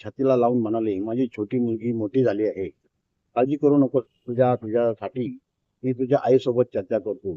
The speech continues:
त्यानंतर काकांनी मला जवळ घेतलं आणि त्यांनी मला त्यांच्या कुशीत घेतलं. मी खूपच घाबरले आणि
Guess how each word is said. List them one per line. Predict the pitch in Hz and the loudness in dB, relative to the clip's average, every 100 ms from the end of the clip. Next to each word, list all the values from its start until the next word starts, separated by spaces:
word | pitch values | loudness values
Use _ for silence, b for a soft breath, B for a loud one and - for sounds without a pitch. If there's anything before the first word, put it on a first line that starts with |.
| 82 | -10
त्यानंतर | 107 113 113 107 110 | -8 -6 -4 -4 -4
काकांनी | 110 104 110 113 | -6 -6 -4 -4
मला | 113 110 110 | -4 -2 -4
जवळ | 98 104 110 110 | -2 0 0 0
घेतलं | 107 117 104 90 - _ _ _ | -4 -6 -8 -8 -16 _ _ _
आणि | - 135 | -2 0
त्यांनी | 123 135 139 | 2 4 4
मला | 127 123 123 | 4 2 0
त्यांच्या | 117 113 104 | -2 -4 -2
कुशीत | - _ 131 | -4 _ -6
घेतलं. | 101 95 _ _ - | -4 -6 _ _ -12
मी | 131 110 - | -6 -6 -4
खूपच | 123 131 | 0 0
घाबरले | 117 110 113 131 101 85 85 _ _ _ - | 2 0 2 0 -2 -6 -12 _ _ _ -6
आणि | 117 135 139 131 | 0 2 2 0